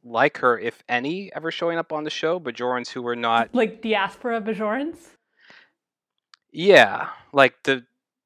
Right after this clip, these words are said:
Speaker 1: devoutly,
Speaker 2: Oh.
Speaker 1: you know, devoted to the prophets, or in the, some cases the Pah-wraiths, I guess, but she's just kind of
Speaker 2: <laughs> She's an atheist.
Speaker 1: the agnostic, atheist Bajoran, yeah.
Speaker 2: Right, so I thought you were gonna talk about Bajorans who didn't grow up on Bajor,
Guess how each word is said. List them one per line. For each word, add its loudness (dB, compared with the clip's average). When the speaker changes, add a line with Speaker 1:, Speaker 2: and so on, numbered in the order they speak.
Speaker 1:
devoutly, 4
Speaker 2:
Oh. 0
Speaker 1:
you -2
know, -2
devoted 2
to -6
the -8
prophets, 2
or -2
in -14
the, -10
some -12
cases -14
the -20
Pah-wraiths, -2
I -12
guess, -8
but -12
she's -10
just -14
kind -2
of -2
Speaker 2:
<laughs> -20
She's -2
an 0
atheist. -6
Speaker 1:
the -2
agnostic, 6
atheist 2
Bajoran, -4
yeah. -4
Speaker 2:
Right, -2
so -2
I 2
thought -2
you -6
were -6
gonna -6
talk -6
about -8
Bajorans -6
who -6
didn't -8
grow -4
up -8
on -8
Bajor, -6